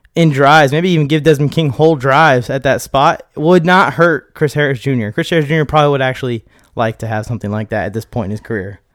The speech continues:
Now, moving into decisions made actually in the game. Obviously, we had the fourth and one, the famous fourth and one from a couple weeks ago.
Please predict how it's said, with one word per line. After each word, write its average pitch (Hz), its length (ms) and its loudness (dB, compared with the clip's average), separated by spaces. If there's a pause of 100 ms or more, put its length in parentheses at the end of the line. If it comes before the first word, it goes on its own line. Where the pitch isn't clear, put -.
(260)
Now, 196 480 4
moving 160 260 4
into 151 600 2
decisions 151 560 0
made 143 560 0 (100)
actually 143 400 0
in 135 100 0
the 123 80 -2
game. 98 300 -6 (1400)
Obviously, 226 380 2
we 190 60 4
had 185 80 2
the 156 80 -2
fourth 143 260 -2
and 120 80 -6
one, 101 160 -6
the 120 80 -6
famous 165 380 -2
fourth 147 280 -2
and 139 120 0
one 131 380 -2
from 120 300 -6
a 117 40 -8
couple 127 280 -6
weeks 120 260 -8
ago. 120 440 -4